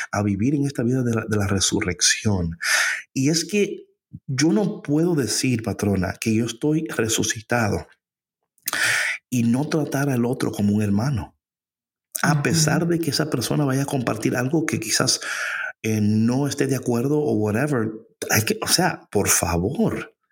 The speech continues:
Speaker 2: Ujú.
Speaker 1: escuchar a las personas. Y es más, patrona, mientras ella me, me, me estaba hablando, yo sentía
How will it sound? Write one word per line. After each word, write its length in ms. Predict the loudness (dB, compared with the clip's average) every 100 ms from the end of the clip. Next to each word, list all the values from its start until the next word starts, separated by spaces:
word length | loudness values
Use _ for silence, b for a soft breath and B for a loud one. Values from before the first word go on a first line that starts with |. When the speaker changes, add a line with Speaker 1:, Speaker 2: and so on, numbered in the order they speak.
| B B B B
Speaker 2:
Ujú. 240 | -4 -2 0
Speaker 1:
escuchar 600 | 2 2 2 0 0 2
a 40 |
las 180 | 2 0
personas. 680 | -2 -2 0 0 2 0 0
Y 180 | 0 2
es 180 | 0 0
más, 240 | 0 0
patrona, 400 | -2 0 0 2
mientras 300 | 0 0 2
ella 100 | 2
me, 180 | 0 0
me, 120 | 0 0
me 80 | 0
estaba 280 | 0 -2 0
hablando, 540 | 0 0 2 2 0 -2 B B
yo 160 | -2 0
sentía 500 | 0 0 0 0